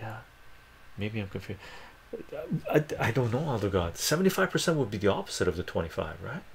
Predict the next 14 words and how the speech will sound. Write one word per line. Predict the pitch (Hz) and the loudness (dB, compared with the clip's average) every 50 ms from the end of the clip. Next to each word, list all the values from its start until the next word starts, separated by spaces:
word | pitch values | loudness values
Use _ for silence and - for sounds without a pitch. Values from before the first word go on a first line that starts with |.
| - - - - - - - - - - - - - - - - - - - - - - - - - - - - - - - - - - - - - - - - | -20 -20 -20 -20 -20 -20 -18 -18 -18 -18 -20 -20 -20 -20 -20 -20 -20 -20 -20 -20 -20 -20 -20 -18 -18 -18 -18 -20 -20 -20 -20 -20 -18 -18 -18 -20 -20 -20 -10 -6
I | - 95 | -4 -2
did | 95 110 104 | -2 0 0
it | 101 92 | 0 -2
very | 87 90 90 104 117 147 | -2 -2 -2 -2 -2 -2
similar | 147 - - - - - 120 127 131 113 95 90 92 | -2 -2 -2 0 2 0 0 0 0 0 0 0 0
to | - - 90 | -2 -4 -4
the | 90 87 | -4 -2
way | 87 92 95 101 107 104 - - - - - - - - | -2 0 0 0 -2 -4 -6 -12 -18 -20 -20 -16 -6 -4
Elder | 98 101 104 104 101 | -4 -2 -2 -2 -2
God, | 90 95 92 98 101 - 139 - - - - - - - - - - - - - - | -2 -2 -2 -2 -2 -4 -8 -10 -14 -20 -20 -18 -18 -18 -20 -20 -20 -20 -14 -10 -8
uh, | 98 92 90 87 - - - - - - - - - - - - - - - - - - - - - 101 | -6 -6 -6 -8 -10 -12 -14 -18 -18 -20 -20 -20 -20 -20 -20 -8 -6 -6 -6 -6 -10 -20 -20 -12 -6 -4
lined | 92 90 95 98 98 101 98 95 | -2 -2 0 0 -2 -2 -2 -2
it | 92 95 | -2 -2
out. | 104 110 - - - - - | -2 -4 -6 -8 -12 -16 -16